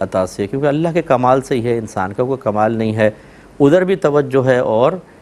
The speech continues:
इधर भी तवज्जो है। और ऐसी चीज़ की ख़बर देना जिसको हम देख के ना जान सकें,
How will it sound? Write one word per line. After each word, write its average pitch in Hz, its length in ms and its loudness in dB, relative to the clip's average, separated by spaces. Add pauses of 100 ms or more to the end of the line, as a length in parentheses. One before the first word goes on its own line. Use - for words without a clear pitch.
(180)
इधर 117 260 2
भी 101 100 -4
तवज्जो 82 460 -6
है। 87 180 -12 (720)
और 117 380 2 (380)
ऐसी 139 440 0
चीज़ 185 400 -4
की 180 100 0
ख़बर 127 320 0
देना 101 340 -2 (1040)
जिसको 113 360 0
हम 131 220 0
देख 127 420 0
के 135 120 2
ना 117 180 0
जान 104 280 0
सकें, 101 480 -4